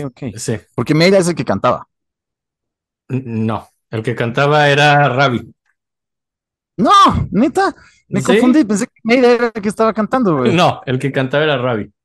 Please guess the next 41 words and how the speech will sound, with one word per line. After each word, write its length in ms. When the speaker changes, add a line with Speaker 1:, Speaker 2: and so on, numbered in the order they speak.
Speaker 2:
Es 140
que 80
luego 160
Speaker 1:
Ah. 40
Speaker 2:
hicimos 300
chistes 400
de 160
que 220
le 120
ponían 340
apodos, 500
pero 220
no. 200
El 180
que 100
Speaker 1:
Joder, 160
Speaker 2:
canta 280
es 120
Ravi, 300
sí. 160
Speaker 1:
No, 120
güey, 280
me 120
confundí. 440
Speaker 2:
Sí. 240
Speaker 1:
Entonces 320
el 80
que 100
cantaba 360
era 140
Ravi, 600
y 180
Maida 500
es 160
el 80
que 100
pintaba. 560
Speaker 2:
<laughs> 320
¿El 120
que 120
qué? 340